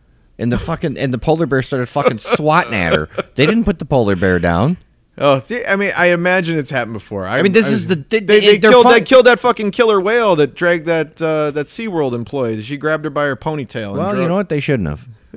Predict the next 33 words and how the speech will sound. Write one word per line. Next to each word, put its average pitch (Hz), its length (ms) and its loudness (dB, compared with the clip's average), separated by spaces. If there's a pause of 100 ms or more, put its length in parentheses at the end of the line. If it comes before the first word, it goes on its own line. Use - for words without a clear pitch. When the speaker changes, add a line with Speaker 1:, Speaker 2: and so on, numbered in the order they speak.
(420)
Speaker 1:
It's, - 180 -4
I'm 131 140 -4
sorry, 165 420 2
it's 127 160 -2
a 156 80 -2 (220)
killer 151 640 6
Speaker 2:
Luke, 127 220 0
Speaker 1:
whale. 120 480 4
Speaker 2:
once 131 380 2
they - 240 6
get - 240 0
the - 80 0
taste - 400 -4
for 95 100 -8
human 92 380 -4
flesh, 98 500 -8
that's 110 180 -4
Speaker 1:
Oh, 226 60 2
Speaker 2:
when 214 100 2
the 226 60 2
Speaker 1:
then 226 80 4
Speaker 2:
movies 226 160 2
Speaker 1:
fucking 285 320 2
put 208 200 4
him 226 100 4
in 208 80 2
a 180 40 4
tank 170 400 0
and 151 80 -4
let 135 140 0
him 131 80 -2
swim 135 280 -4
around. 117 240 -2